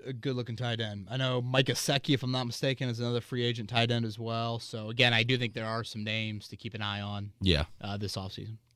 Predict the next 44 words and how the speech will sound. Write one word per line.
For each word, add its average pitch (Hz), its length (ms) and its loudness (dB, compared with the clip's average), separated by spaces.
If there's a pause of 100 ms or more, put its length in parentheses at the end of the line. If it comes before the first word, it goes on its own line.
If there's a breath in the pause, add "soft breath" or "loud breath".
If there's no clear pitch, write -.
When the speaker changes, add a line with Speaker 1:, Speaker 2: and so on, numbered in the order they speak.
(640 loud breath)
Speaker 2:
All 117 80 8
right, 120 80 8
we're 117 80 8
gonna 123 160 8
go 117 140 8
to 117 100 8
a 107 60 6
question 113 320 4
from 104 160 6
J 107 240 6
J. 101 240 6 (300 loud breath)
Haven't 151 240 6
heard 156 140 8
a 139 40 8
much, 131 280 4 (140)
haven't 131 260 6
heard 131 160 4
much 110 240 4
about 104 220 4
Jacob 95 320 2
Eason 113 380 6
nor 104 260 6
Sam 95 300 2
Ehlinger 98 500 6 (460 soft breath)
can 107 160 4
play 110 240 4
at 104 80 4
the 76 120 2
N 101 60 6
F 98 160 2
L 98 100 4
next 92 300 2
level. 117 400 4 (400 soft breath)
Neither 123 460 6
were 104 240 4
a 92 40 2
plan 101 360 4
B 113 420 4
if - 240 -4
Wentz 104 320 2
did 98 180 0
not 92 240 4
work 85 280 0
out. 113 260 4